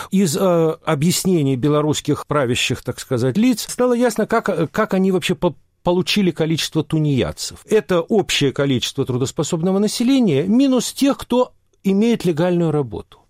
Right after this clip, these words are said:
А в отношении всех остальных как бы презумпция виноватости, вины. Мы вам присылаем, э, извещение из, э, налоговой,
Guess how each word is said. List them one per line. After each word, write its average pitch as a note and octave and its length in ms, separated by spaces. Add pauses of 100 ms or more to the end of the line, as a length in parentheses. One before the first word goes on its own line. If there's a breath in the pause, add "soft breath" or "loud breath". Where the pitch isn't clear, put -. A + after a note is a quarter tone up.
А G3 300
в F#3 120
отношении A3+ 500
всех A#3 260
остальных B3+ 420
как G#3 180
бы G#3 120
презумпция G#3+ 640
виноватости, G3 920
вины. C3+ 420 (280 loud breath)
Мы A#3+ 220
вам G#3 160
присылаем, F3+ 680
э, E3 280
извещение G#3+ 760
из, C3+ 320
э, D3 140
налоговой, G#2+ 640